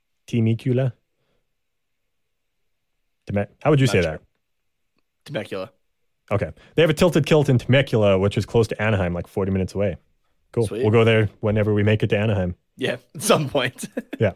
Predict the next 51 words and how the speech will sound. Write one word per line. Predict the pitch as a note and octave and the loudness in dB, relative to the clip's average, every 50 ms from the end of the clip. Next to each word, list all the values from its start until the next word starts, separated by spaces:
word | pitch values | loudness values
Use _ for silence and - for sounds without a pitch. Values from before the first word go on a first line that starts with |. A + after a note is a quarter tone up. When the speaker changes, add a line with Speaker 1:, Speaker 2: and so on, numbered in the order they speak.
| - - - | -4 -4 0
Speaker 1:
<laughs> | - F3+ C#3+ - E3 - - C3 C3 - - - - _ _ _ | 2 2 4 4 2 0 0 -6 -16 -18 -20 -20 -20 _ _ _
For | - G#3 | 2 2
the | G#3 G3+ | 4 4
food, | - F#3+ F#3+ D#3+ A2+ F#2 | 4 4 4 4 2 2
not | G#2 B2+ B2 B2 - | 2 2 2 2 4
Speaker 2:
The | F#3+ | 4
Speaker 1:
for | G3 | 4
Speaker 2:
re-, | - G#2+ | 4 4
Speaker 1:
the | - | 4
Speaker 2:
the | G#3 G3+ | 4 4
rest | A3 A#3 A3 - | 4 2 0 0
of | C4 | 0
my | C#4 C4+ | 0 2
family's | C4+ - D3+ D3+ C#3 - | 2 2 2 4 4 4
Speaker 1:
scantily | - D3+ E3 | 4 4 4
Speaker 2:
going | E3 D#3+ | 4 4
to | D3 | 4
Speaker 1:
clad | B2 G#2+ G2+ - | 4 4 4 4
Speaker 2:
Vegas | C3 C#3 C#3 D3 - | 2 2 2 0 0
Speaker 1:
women. | F2 F2 | -2 -2
Speaker 2:
this | C3 A#2 - | -4 -4 -2
week, | B2+ C3 B2+ A#2 G#2+ | -2 0 0 0 2
and | B2 | 0
I'm | B2+ C3 C3 | 0 0 0
just | C3 B2+ - | -2 -2 -2
like, | B2+ A#2 | -2 0
I'm | B2 A#2 | -2 -4
stuck | - - C#3+ A#2 | -4 -2 -4 -4
here | - - A#2 A#2 | -2 -4 -6 -6
still. | A2+ - - G2 G2 - _ - | -6 -6 -8 -8 -8 -10 _ -12
<laughs> | - - C#3 - - - - - - - - - | -12 -8 -8 -8 -8 -10 -12 -18 -18 -14 -10 -8
Speaker 1:
Ah, | F#2 E2 D#2 - - _ _ _ _ _ | -8 -8 -10 -12 -16 _ _ _ _ _
that's | - F2+ F2 - | -14 -12 -10 -8
lame. | E2 D#2+ D#2+ E2+ E2 - _ - G#2 - - | -8 -8 -8 -8 -10 -8 _ -6 -6 -2 0
<laughs> | E3 - - - D3 - - - - - _ - - - _ - - - _ - - - - - F#3 G3+ F#3+ F3 D#3+ D#3+ - - - - - - - - | 0 0 2 0 -2 -2 -4 -8 -20 -20 _ -20 -20 -20 _ -20 -20 -20 _ -20 -20 -20 -20 -18 -16 -14 -14 -14 -16 -18 -20 -20 -20 -20 -20 -12 -4 0
Um, | D3+ D#3 D#3 D3+ D3+ D3 D3 - - - E3 - - - - _ _ _ - D3+ D3 _ | 2 4 4 4 2 2 0 -2 -6 -20 -20 -20 -20 -20 -20 _ _ _ -16 -16 -14 _
but | C#3 B2 G#3 | 0 2 2
yeah, | G3 A#2 | 2 2
thank | G2+ - F#3+ F3+ D#3+ | 0 0 0 2 2
you | F3+ | 2
guys | F3+ D#3 | 2 4
very | C#3 E3+ E3 | 4 4 4
much | D#3 D3+ D3 | 4 2 2
for | - - | 2 2
listening. | D3 C#3+ D#3 - D#3+ C#3+ C#3+ C#3+ C3+ - - | 2 2 2 4 4 4 4 2 2 0 0
Um, | - A#2+ B2 B2 A#2+ B2 B2+ - - | 2 4 4 4 4 2 0 -2 -4
we | C3+ B2 A#2+ A#2 A2+ | -2 -2 0 0 0
appreciate | A2+ A2 - - A2+ G2+ - A2+ G2+ F#2+ F#2+ | -2 -4 -2 -2 -2 -2 0 0 0 0 0
you | G2 G2+ | 0 0
guys, | G2 G2 F#2+ F#2 F#2 F#2 F2+ - - - | 0 2 2 2 2 0 -2 -6 -10 -8
uh, | - G2+ F#2 F#2 F#2 F#2 F2 | -6 -4 -4 -2 -2 -4 -4